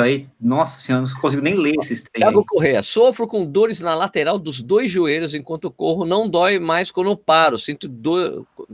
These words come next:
Speaker 2: Peraí. "Enquanto eu
Speaker 1: Eita.
Speaker 2: corro, não sinto." Não, é porque tá sem vírus. Então, "Enquanto eu corro, não si-, não dói. Mas quando eu paro, sinto dores intensas."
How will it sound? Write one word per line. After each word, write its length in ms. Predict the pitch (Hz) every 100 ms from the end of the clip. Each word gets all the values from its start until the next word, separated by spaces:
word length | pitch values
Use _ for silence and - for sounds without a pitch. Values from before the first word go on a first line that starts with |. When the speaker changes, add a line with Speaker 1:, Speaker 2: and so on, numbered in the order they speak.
| 104 -
Speaker 2:
Peraí. 180 | 85 _ - _ _ _ -
"Enquanto 280 | 143 233 208
eu 20 | -
Speaker 1:
Eita. 60 |
Speaker 2:
corro, 160 | 208 -
não 60 | 190
sinto." 400 | - 196 202 160
Não, 140 | 143 123
é 80 | 127
porque 200 | 123 160
tá 100 | 147
sem 180 | 151
vírus. 320 | 110 131 107 92
Então, 220 | 123 120
"Enquanto 440 | 104 - - 233
eu 60 | 220
corro, 200 | 202 196
não 140 | 214 208
si-, 240 | 180 117
não 240 | 139 208
dói. 320 | 165 139 104 - _ _ _ _ -
Mas 180 | 147 -
quando 160 | 214
eu 80 | 220
paro, 360 | - 175 196 196
sinto 340 | - 202 214
dores 300 | 151 185 196 208
intensas." 800 | 220 175 165 147 - - -